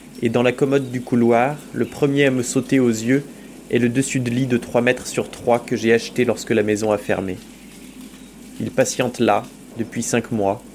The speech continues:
plié à la sauvage, jamais lavé. Vous venez d'écouter les premières lignes de La Maison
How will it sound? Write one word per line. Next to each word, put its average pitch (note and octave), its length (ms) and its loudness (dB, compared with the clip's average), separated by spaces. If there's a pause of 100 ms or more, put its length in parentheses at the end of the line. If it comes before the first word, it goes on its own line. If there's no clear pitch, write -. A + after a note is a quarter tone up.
(680)
plié B2 320 2
à A#2 40 6
la G#2+ 120 2
sauvage, F2+ 680 -2 (560)
jamais A2 320 0
lavé. F#2 260 0 (3250)
Vous A#2+ 100 -2
venez D3+ 240 2
d'écouter D#3+ 640 2
les B2+ 140 2
premières C#3+ 420 2
lignes E3 380 2
de B2 100 0
La A#2+ 140 4
Maison A#2 400 0